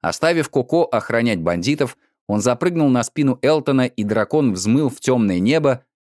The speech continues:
в очередной раз направившись к дому. Они наматывали круги высоко над землёй, пока Пэдди, вглядывавшийся в темноту, наконец не разглядел крошечную крышу папиного сарая.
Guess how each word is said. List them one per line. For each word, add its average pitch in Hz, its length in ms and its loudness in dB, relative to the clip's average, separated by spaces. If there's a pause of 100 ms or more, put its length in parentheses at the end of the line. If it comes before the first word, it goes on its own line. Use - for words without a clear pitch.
в 95 100 0
очередной 156 480 0
раз 135 280 0
направившись 113 680 -2
к 92 80 -6
дому. 90 400 -2 (600)
Они 131 260 0
наматывали 143 520 2
круги 120 360 0
высоко 113 380 0
над 101 160 0
землёй, 98 380 2
пока 92 320 -2
Пэдди, 135 440 0
вглядывавшийся 90 800 -4
в - 80 -14
темноту, 78 540 -2 (340)
наконец 113 500 -2
не 135 140 2
разглядел 120 540 0
крошечную 127 640 -2
крышу 131 340 -2
папиного 110 480 0
сарая. 95 480 -2